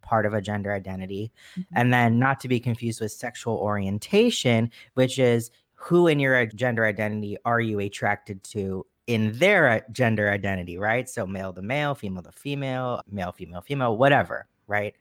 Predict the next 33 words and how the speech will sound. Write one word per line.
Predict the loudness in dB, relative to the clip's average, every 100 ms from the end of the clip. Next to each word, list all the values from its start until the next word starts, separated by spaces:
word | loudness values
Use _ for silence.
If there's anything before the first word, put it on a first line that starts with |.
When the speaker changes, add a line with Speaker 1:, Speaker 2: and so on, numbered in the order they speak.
| _ _ _ -2
Speaker 1:
Um, | 2 2 4
gender | 2 4
expression | 2 0 0 0 0 -2
is | -2
how | 0
you | 0 0
express | -4 -10 -12 -2 0 0 -4 -4
yourself | -4 -4 -6 -6 -6 -8 _ _ _ _ _ -8
through | -4
your | -2 -4
gender. | -4 -6 -6 -10
So, | -10 0 2 4 0 -4 -8
you | -2
know, | 2 2
what | 2 2
I'm | 2 0
wearing, | 0 2 2 0 -2 -6 -8 -12 -8
what | -4 -2
I | -2
decide | -2 0 0 -2
to | -8
wear. | -10 -10 -8
And | -4 0
then | 2 4
non-binary, | 4 4 4 2 2 2 0 0 0
which | -2 -2
is | -4 -2
a | 0
relatively | 2 2 0 -4 -4 -4
newer | -2 0 0 2 0 -2
term | -4 -2 -2 -4
to | -8 -8 -6
the | -8 -10